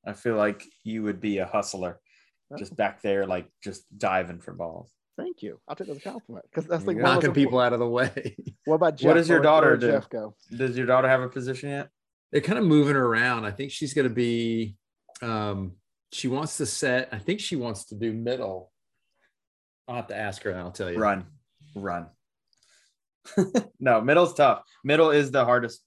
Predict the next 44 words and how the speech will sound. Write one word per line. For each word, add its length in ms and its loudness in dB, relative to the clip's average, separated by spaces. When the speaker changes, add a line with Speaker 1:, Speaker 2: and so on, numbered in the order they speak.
Speaker 1:
position 400 -6
on 80 -6
the 80 -10
court. 280 -10
Speaker 2:
Well, 120 -2
her 120 0
mom's 440 0
tall, 400 -8
so 160 -8
she's 160 -14
probably 300 -2
got 120 -2
Speaker 1:
Yeah. 200 0
Speaker 2:
some 60 -14
height. 300 -10
That's 120 -12
gonna 140 -4
be 80 -4
Speaker 1:
Yeah, 120 2
Speaker 2:
good 80 2
Speaker 1:
but 140 0
Speaker 2:
for 180 -8
volleyball. 520 -6
Speaker 3:
Yeah, 120 0
she's 60 -2
Speaker 1:
she'll 180 -2
need 140 0
a, 40 6
Speaker 3:
super 140 -4
tall. 480 -8
Well, 80 2
Speaker 1:
she'll 100 4
Speaker 3:
everybody 200 8
Speaker 1:
need 60 6
Speaker 3:
wants 140 2
Speaker 1:
a 60 -2
Speaker 3:
to 20 -4
be 60 4
an 60 4
Speaker 1:
pass. 140 2
Speaker 3:
outside 360 -4
hitter. 360 -4
Speaker 1:
Yeah. 320 4
Speaker 3:
And, 100 -6